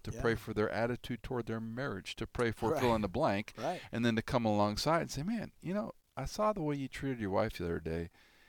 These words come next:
Speaker 1: and man, that was just uncalled for. I love you, man.
Speaker 2: Yeah.
Speaker 1: I'm not trying to rat you out, but you need to be the man here, and you need to love her like Christ loved the church." How many people say that to one another?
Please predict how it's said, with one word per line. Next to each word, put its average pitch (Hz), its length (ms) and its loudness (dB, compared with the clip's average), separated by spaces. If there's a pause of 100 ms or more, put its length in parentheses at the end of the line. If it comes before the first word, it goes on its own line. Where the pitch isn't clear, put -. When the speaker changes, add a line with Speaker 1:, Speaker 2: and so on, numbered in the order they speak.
(220)
Speaker 1:
and 170 140 -6
man, 208 160 0
that 294 160 -4
was 175 140 -2
just 139 200 -6
uncalled 82 380 -4
for. - 260 -6
I - 120 4
love 170 280 10
you, 185 80 4
man. 185 300 2
Speaker 2:
Yeah. 160 80 6
Speaker 1:
I'm 175 80 4
not 175 140 2
trying 147 180 2
to 127 60 0
rat 127 280 4
you 117 140 4
out, 120 240 6
but 107 160 6 (400)
you 123 160 0
need 165 160 2
to 113 80 0
be 107 100 6
the 87 140 0
man 95 300 -2
here, 80 180 -2
and 92 100 -4
you 139 80 0
need 139 100 -4
to 90 80 2
love 95 300 2
her 113 100 0
like 92 160 2
Christ 101 340 -2
loved 92 100 -4
the - 60 -8
church." - 260 -2 (640)
How 139 140 2
many 151 140 4
people 151 200 2
say 120 260 2
that 175 180 0
to 90 80 -6
one 85 140 -2
another? 76 320 -6